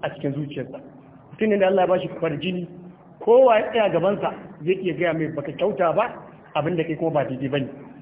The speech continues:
Ta bakin Malam Abdullahi ya ce mu kani na ka tausasa mun kai mu a hankali na san ka bude mun wuta ba mai karɓata. To duk mutumin da ya ba daidai ba su suke gaya mai gaskiya kuma daga nan ne mu ma muke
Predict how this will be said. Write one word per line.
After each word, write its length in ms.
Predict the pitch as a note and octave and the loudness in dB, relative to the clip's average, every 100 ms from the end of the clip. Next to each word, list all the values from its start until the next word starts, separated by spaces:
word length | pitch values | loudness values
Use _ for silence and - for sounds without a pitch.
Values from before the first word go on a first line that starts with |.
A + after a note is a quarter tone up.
| - - - | -20 -20 -12
Ta 60 | F3 | -2
bakin 300 | E3+ - D#3+ | -2 0 0
Malam 220 | E3+ E3 | 0 0
Abdullahi 180 | D3+ D#3 | 2 0
ya 40 | D3+ | 0
ce 80 | D#3 | -4
mu 140 | D#3 - - - | -4 -8 -16 -6
kani 180 | G#3 F#3+ | -2 0
na 120 | F3+ | 0
ka 100 | E3+ | -2
tausasa 420 | D#3+ G#3 F3 D#3+ E3+ | 0 -2 0 0 0
mun 340 | D#3 - - - - - | 0 -4 -14 -18 -16 -2
kai 100 | E3+ | 2
mu 100 | C#4 | 2
a 160 | A#3+ G3+ | 2 2
hankali 260 | - F#3+ | 0 0
na 140 | F#3+ G3+ | 2 2
san 160 | A3 | 0
ka 120 | G#3+ A#3 - - | -2 -4 -4 -12
bude 280 | G3+ C4 C4 | -6 -2 0
mun 100 | G#3 G3 | 2 0
wuta 160 | F#3 F3+ | 0 2
ba 100 | F#3+ | 2
mai 120 | D3+ | 0
karɓata. 440 | D3+ D3 C#3+ D3 - - - - - - D#3 | -6 -4 -4 -6 -10 -20 -20 -20 -20 -10 -6
To 80 | |
duk 240 | D#3 C4 E4 | -2 0 0
mutumin 300 | D4 B3 A3 | 0 0 2
da 60 | |
ya 60 | G#3 | 2
ba 140 | F#3 | 2
daidai 240 | E3 E3+ E3+ | 0 2 2
ba 160 | E3+ F3 - - - - - - - | 2 -2 -6 -16 -20 -20 -20 -20 -12
su 100 | F#3 | -10
suke 200 | D#3+ F#3+ D#3+ | -4 -4 0
gaya 140 | F3 | 0
mai 100 | E3 | 0
gaskiya 280 | D#3 - E3+ | -4 -4 -4
kuma 140 | F3+ F3+ | -2 -2
daga 160 | D#3+ | -2
nan 100 | E3+ | -2
ne 100 | F3 D#3+ | -2 -2
mu 100 | E3 | -2
ma 80 | E3 | -2
muke 220 | E3+ | -4